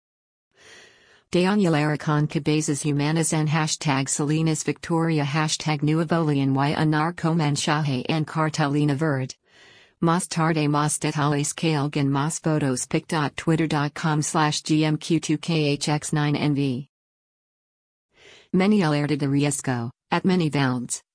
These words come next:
December twenty-first, twenty twenty-two. Una serie de fotografías que se compartieron en las redes sociales revelaron la sangrienta escena del crimen, así como el contenido del mensaje del cartel.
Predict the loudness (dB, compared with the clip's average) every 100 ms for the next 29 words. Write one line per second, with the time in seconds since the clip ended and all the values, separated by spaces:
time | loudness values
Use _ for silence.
0 | -4 -2 0 0 0 -2 0 0 0 -2
1 | -2 -2 -2 0 -2 -2 -2 -2 -4 -4
2 | -4 -6 -12 _ _ _ _ _ _ _
3 | -20 -20 -20 _ _ 0 2 2 2 2
4 | 0 -2 0 0 0 -2 -2 0 -2 -2
5 | -2 -2 0 -2 -2 -2 -4 -2 -4 0
6 | 0 0 0 0 0 0 0 -2 0 0
7 | 0 0 -2 0 0 2 0 0 -2 -2
8 | 0 0 0 2 2 0 0 0 0 0
9 | 0 0 -2 -2 -2 0 0 0 -2 -2
10 | -2 0 0 -2 -8 _ _ -20 -12 -6
11 | -2 -2 0 0 2 2 0 -4 -4 -2
12 | -2 0 0 2 0 0 0 0 0 -2
13 | 0 0 0 -2 0 0 0 -2 -2 -2
14 | -4 -4 -8